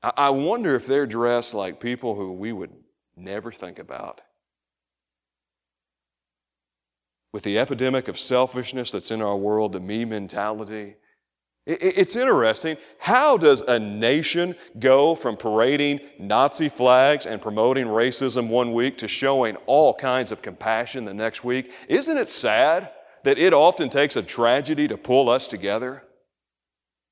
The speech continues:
And yet we see that, don't we? Hospitality. That's part of the greatness of this country, by the way, is that we're a melting pot. We don't have black and white or Asian or Latino culture. We've got American culture.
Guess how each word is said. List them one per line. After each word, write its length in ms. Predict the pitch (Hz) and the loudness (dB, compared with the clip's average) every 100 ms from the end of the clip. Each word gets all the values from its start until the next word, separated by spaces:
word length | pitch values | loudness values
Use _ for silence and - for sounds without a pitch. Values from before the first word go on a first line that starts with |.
| _ _ _ _ _ _ - | _ _ _ _ _ _ -14
And 120 | 120 | -2
yet 140 | 151 139 | 0 2
we 140 | 156 | 0
see 400 | - - 254 277 | 0 0 2 2
that, 340 | 131 85 - | 2 -2 -6
don't 300 | 156 180 165 | -2 0 0
we? 300 | 123 95 85 - _ _ _ _ _ _ _ _ _ _ _ _ | -2 -4 -10 -20 _ _ _ _ _ _ _ _ _ _ _ _
Hospitality. 1080 | - 160 - 202 156 170 208 202 120 101 78 71 - _ _ _ _ _ _ _ _ _ _ | 0 0 2 0 2 0 0 -2 -2 -6 -10 -14 -20 _ _ _ _ _ _ _ _ _ _
That's 140 | 190 - | -6 -4
part 220 | 285 302 | -2 0
of 20 | |
the 60 | 139 | 0
greatness 480 | 113 165 160 139 | 4 4 2 -4
of 80 | 135 | -2
this 120 | 143 | -4
country, 360 | - 143 170 139 | -4 -4 -2 -2
by 180 | 104 98 | 0 0
the 80 | 95 | 0
way, 200 | 101 107 | 0 0
is 80 | 113 | -2
that 80 | |
we're 160 | 127 196 | 0 0
a 60 | 120 | 0
melting 520 | 117 156 180 127 92 | -2 -4 -4 -8 -6
pot. 320 | 98 87 82 | -2 -2 0
We 100 | 127 | 0
don't 200 | 180 139 | 0 0
have 440 | 147 156 101 - | 2 2 0 -6
black 320 | 98 110 139 131 | -2 0 0 -4
and 140 | 107 | -6
white 360 | 104 120 131 107 | -2 0 -2 -4
or 120 | 101 | -4
Asian 380 | 120 135 131 113 | -2 -2 -2 -2
or 100 | 104 | -2
Latino 460 | 98 131 131 120 | -4 -4 -2 -2
culture. 340 | 113 123 123 110 | 2 0 0 -4
We've 140 | 160 | -6
got 160 | 208 151 | -6 -6
American 520 | 120 180 226 202 147 | -6 -8 -8 -8 -8
culture. 720 | 135 95 90 98 90 85 | -6 -6 -8 -12 -14 -16